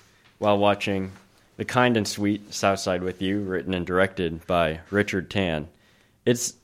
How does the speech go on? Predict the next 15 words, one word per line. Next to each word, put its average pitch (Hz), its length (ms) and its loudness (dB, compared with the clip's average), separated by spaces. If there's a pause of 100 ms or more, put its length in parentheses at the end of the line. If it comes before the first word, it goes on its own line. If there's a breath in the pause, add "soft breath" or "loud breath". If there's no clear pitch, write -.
(400)
depicting 123 600 0
Barack 113 340 4
and 117 80 2
Michelle 110 420 4
Obama's 98 380 2
first 98 340 -2
date 90 360 0
based 95 340 0
on 87 180 -4
what 87 140 -2
is 87 60 -8
publicly 92 480 -2
known 90 260 2
about 76 320 -2
it. - 180 -10